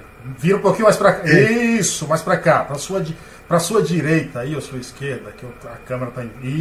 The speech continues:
Speaker 1: Isso.
Speaker 2: Querida
Speaker 1: Perfeito.
Speaker 2: cidade, vocês estão vendo, eu trouxe de propósito, porque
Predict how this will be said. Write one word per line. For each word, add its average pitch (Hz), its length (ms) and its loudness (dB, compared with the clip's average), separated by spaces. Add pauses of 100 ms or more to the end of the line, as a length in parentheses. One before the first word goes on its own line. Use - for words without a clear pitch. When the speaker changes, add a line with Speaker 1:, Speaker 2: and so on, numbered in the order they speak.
(440)
Speaker 1:
Isso. - 520 -4 (580)
Speaker 2:
Querida 196 540 8
Speaker 1:
Perfeito. - 20 2 (140)
Speaker 2:
cidade, 160 600 6 (480)
vocês 220 300 6
estão 226 240 8
vendo, 190 300 8
eu 170 100 4
trouxe 190 480 4
de 180 140 6
propósito, 170 720 4
porque 170 520 0